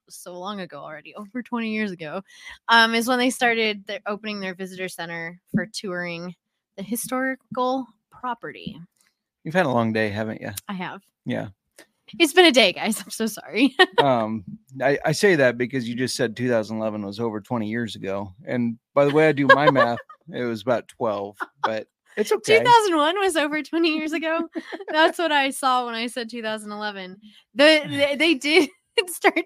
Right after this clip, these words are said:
Speaker 1: tours in two thousand eleven. I'm doing great, guys.
Speaker 2: <laughs> I'm doing great. It's all good.
Speaker 1: <laughs>
Speaker 2: Um, so I smell literally, I feel like it's buttered popcorn. I don't know why. Maybe I'm just getting caramel,
Speaker 1: You shouldn't have
Speaker 2: but
Speaker 1: said that to me yet.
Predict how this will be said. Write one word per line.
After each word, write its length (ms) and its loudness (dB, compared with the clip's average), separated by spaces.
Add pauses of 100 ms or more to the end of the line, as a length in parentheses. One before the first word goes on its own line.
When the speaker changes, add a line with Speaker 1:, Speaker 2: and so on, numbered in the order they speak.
(120)
Speaker 1:
tours 400 0
in 220 -6
two 100 -8
thousand 300 -8
eleven. 360 -8 (440)
I'm 60 -4
doing 240 4
great, 260 4
guys. 340 -2 (120)
Speaker 2:
<laughs> 120 -6
I'm 160 0
doing 420 6
great. 420 -2 (380)
It's 200 -6
all 280 2
good. 380 -4
Speaker 1:
<laughs> 380 -14
Speaker 2:
Um, 560 4 (480)
so 160 -4
I 140 0
smell 500 -8 (1200)
literally, 460 -2
I 60 -4
feel 200 -8
like 180 -4
it's 120 -10
buttered 340 -6
popcorn. 500 -6
I 80 -6
don't 120 -6
know 100 -8
why. 200 -6
Maybe 280 -4
I'm 160 -4
just 180 -10
getting 220 -6
caramel, 460 -4
Speaker 1:
You 100 0
shouldn't 260 -6
have 100 -2
Speaker 2:
but 80 -2
Speaker 1:
said 160 -6
that 220 -6
to 80 -14
me 180 -12
yet. 180 -16